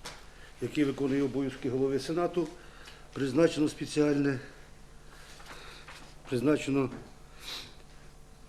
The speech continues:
пленарне засідання нашого Сенату для розгляду справи за скаргами Литвинової Лілії Олександрівни, Ковальчук Людмили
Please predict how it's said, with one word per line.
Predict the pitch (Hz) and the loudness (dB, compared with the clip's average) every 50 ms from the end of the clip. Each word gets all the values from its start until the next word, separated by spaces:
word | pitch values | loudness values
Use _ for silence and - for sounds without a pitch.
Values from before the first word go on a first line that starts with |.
| - - - - - - - | -18 -18 -18 -18 -20 -18 -4
пленарне | - 131 135 143 151 143 131 143 | 0 4 6 8 8 8 8 6
засідання | 127 131 127 - - 147 120 123 123 120 127 104 - - - - - - | 6 4 2 4 4 4 6 6 6 4 4 2 0 -6 -14 -8 -2 0
нашого | 131 131 123 127 135 131 | 2 2 2 2 2 2
Сенату | 120 - - 156 165 170 165 165 151 147 - - - - - - - - - | 2 2 4 4 4 4 6 4 2 2 0 -6 -14 -18 -18 -18 -18 -12 -6
для | 120 120 135 131 | -2 0 4 4
розгляду | 147 147 123 113 131 127 | 4 4 4 2 -2 -4
справи | - - 147 156 151 143 | -2 2 4 6 6 6
за | 127 123 123 | 4 2 0
скаргами | - - - 147 117 127 131 127 131 135 123 - - - - - - - - - - - - - - - | 0 2 2 2 2 2 2 2 2 2 0 -2 -8 -14 -18 -18 -16 -18 -18 -18 -18 -14 -12 -12 -8 0
Литвинової | - 120 135 139 - - 123 123 135 143 135 147 147 135 156 160 160 175 190 180 | 2 4 4 4 2 0 0 2 4 6 6 6 6 6 4 2 2 2 2 2
Лілії | 151 160 180 180 180 185 180 185 180 175 - | 2 2 0 0 0 0 0 0 0 0 2
Олександрівни, | 147 151 151 - - 165 160 147 127 139 147 139 | 2 2 2 2 2 2 2 4 4 2 0 0
Ковальчук | 135 139 135 135 131 135 - - - - | 2 2 2 2 0 0 -2 -6 -6 -2
Людмили | 123 123 113 123 143 156 160 175 170 165 | -2 0 2 4 4 6 6 4 2 0